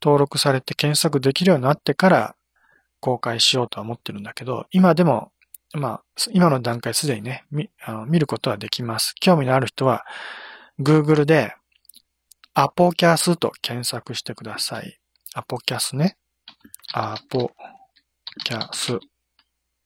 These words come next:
アポキャスと検索してもらうと、多分出てきます。えー、一応今ちょっと試しに検索してみるけど。<laughs> アポキャス。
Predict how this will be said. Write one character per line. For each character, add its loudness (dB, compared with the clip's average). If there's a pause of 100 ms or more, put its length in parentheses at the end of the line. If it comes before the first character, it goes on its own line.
(1900)
ア -6
ポ -2
キ 0
ャ 4
ス -2
と -6
検 -4
索 -2
し -2
て -4
も -2
ら 0
う -8
と、 2 (1200)
多 -4
分 -10
出 -6
て -8
き -12
ま -12
す。 -14 (440)
え -10 (120)
ー、 -20 (400)
一 -4
応 0
今 -6
ち -6
ょ -4
っ -20
と -8
試 0
し -4
に -14
検 -6
索 -10
し -2
て -6
み -10
る -16
け -10
ど。 -10 (640)
<laughs> -20
ア -4
ポ 2 (760)
キ -4
ャ -6
ス。 0